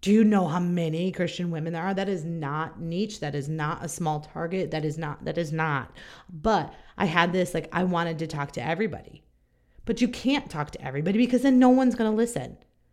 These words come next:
The same thing goes when you're starting any business. You wanna sell earrings? Who are you selling earrings to? You want, you want to sell t-shirts. You wanna start merchandise. You wanna start your own shop, your,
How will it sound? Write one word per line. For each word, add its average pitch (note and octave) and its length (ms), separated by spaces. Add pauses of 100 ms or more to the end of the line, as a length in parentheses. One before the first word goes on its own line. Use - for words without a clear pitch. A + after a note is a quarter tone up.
(440)
The G#3+ 200
same A3+ 520
thing A3+ 360
goes F#3 400
when F3+ 180
you're F3 120
starting E3+ 460
any E3 180
business. D3+ 400
You F#3 80
wanna F#3 220
sell F3+ 260
earrings? G#3 360
Who B3 340
are A#3 120
you A#3+ 180
selling A3 420
earrings F#3+ 460
to? C3+ 280 (760)
You G#3 260
want, F#3 280
you A3 260
want G3+ 520
to G3+ 600
sell G3 400
t-shirts. G3+ 560
You F#3 80
wanna F3+ 200
start F#3+ 380
merchandise. G3 680
You G3 80
wanna G3+ 160
start G3 220
your F#3 140
own G3 100
shop, F#3+ 380
your, F3 200